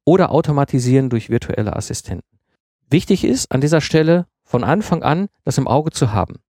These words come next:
Denn wenn du am Anfang das nicht ein bisschen, zumindest ein bisschen mit, äh, auf dem Schirm hast, wird es hinter absolut schwierig, ein irgendwie in sich gewachsenes System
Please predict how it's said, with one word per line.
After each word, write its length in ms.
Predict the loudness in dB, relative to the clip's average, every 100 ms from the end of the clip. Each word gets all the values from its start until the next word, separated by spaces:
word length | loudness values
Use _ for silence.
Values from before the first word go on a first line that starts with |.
| _ _ _ -2
Denn 200 | 0 2
wenn 120 | 0
du 200 | 2 0 -2 _
am 140 | -2
Anfang 400 | -2 -2 -2 -2
das 260 | -4 -6 -8 _
nicht 380 | -2 0 0 -6 _ _ -16
ein 80 | -2
bisschen, 380 | 0 2 0 -2
zumindest 640 | -2 0 0 0 -4 -4 -14 -4
ein 140 | 0
bisschen 340 | 0 0 0
mit, 160 | 0 -2 -8 -16 -8
äh, 100 | -4
auf 140 | -4
dem 80 | -4
Schirm 260 | 0 0 2
hast, 280 | 0 0 -8 _ _ -2
wird 160 | 0 2
es 100 | 2
hinter 320 | 2 2 2 _ _ _ -6
absolut 500 | -2 -2 0 -2 0
schwierig, 600 | -4 0 0 2 0 -2 -18 _ _ _
ein 320 | 0 2 0 -4 _ _ _ 2
irgendwie 440 | 2 2 0 0
in 100 | 2
sich 220 | 2 0
gewachsenes 680 | 0 -2 -2 -4 -4 0 0
System 580 | 0 -2 2 4 4 2